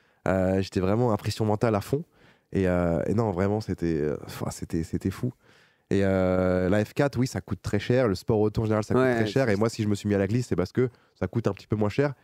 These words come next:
Speaker 1: et c'est amusant. Alors, t'as moins l'esprit compétition parce que, bah, c'est de la glisse, tu t'amuses, c'est du fun. T'as pas de chrono, machin.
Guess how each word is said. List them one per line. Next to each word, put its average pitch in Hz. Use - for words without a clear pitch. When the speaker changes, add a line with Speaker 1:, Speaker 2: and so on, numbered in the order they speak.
Speaker 1:
et 107
c'est 135
amusant. 135
Alors, 95
t'as 107
moins 127
l'esprit 123
compétition 117
parce 101
que, 101
bah, 90
c'est -
de 87
la 85
glisse, 101
tu -
t'amuses, 98
c'est 87
du 87
fun. 151
T'as 90
pas 98
de 90
chrono, 101
machin. 90